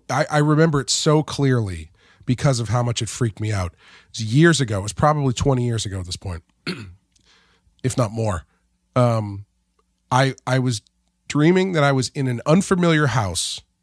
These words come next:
with, uh, with my sister, who would have been just, like, a small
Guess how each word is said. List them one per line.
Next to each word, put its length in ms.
with, 340
uh, 400
with 180
my 220
sister, 560
who 120
would 140
have 120
been 500
just, 240
like, 100
a 60
small 460